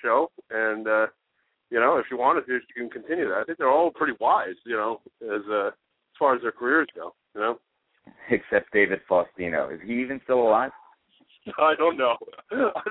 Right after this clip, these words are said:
Speaker 1: think he must be. <laughs> He was good.
Speaker 2: What about
Speaker 1: He was
Speaker 2: the
Speaker 1: good
Speaker 2: dog?
Speaker 1: stuff. He
Speaker 2: Buck.
Speaker 1: Oh, the dog. <laughs>
Speaker 2: I think Buck died.
Speaker 1: I think he did. <laughs> I, I, I think I thought he was the best actor on that, that show, but, you know. <laughs>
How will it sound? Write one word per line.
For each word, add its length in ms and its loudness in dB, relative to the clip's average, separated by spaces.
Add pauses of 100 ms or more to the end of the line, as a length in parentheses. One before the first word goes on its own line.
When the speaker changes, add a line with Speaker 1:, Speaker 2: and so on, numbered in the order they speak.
Speaker 1:
think 120 -2 (100)
he 60 -10
must 240 -6 (120)
be. 160 -6 (480)
<laughs> 60 2 (920)
He 80 -6
was 220 -4
good. 60 8
Speaker 2:
What 60 8
about 120 6
Speaker 1:
He 60 2
was 20 4
Speaker 2:
the 40 0
Speaker 1:
good 140 0
Speaker 2:
dog? 320 6
Speaker 1:
stuff. 20 -18
He 100 -2 (1120)
Speaker 2:
Buck. 160 2
Speaker 1:
Oh, 160 -2
the 80 -10 (140)
dog. 160 0 (840)
<laughs> 800 -20
Speaker 2:
I 40 -10
think 240 -6
Buck 180 2 (120)
died. 300 2 (1200)
Speaker 1:
I 100 2
think 200 0
he 60 -2
did. 260 2
<laughs> 80 -20
I, 380 4
I, 140 2 (100)
I 120 0
think 140 -6
I 100 2
thought 180 2
he 80 0
was 160 -2
the 60 -20
best 180 -6 (100)
actor 340 0
on 100 -2
that, 180 -6 (460)
that 80 -8 (140)
show, 280 4
but, 120 -4 (120)
you 80 0
know. 240 2
<laughs> 140 2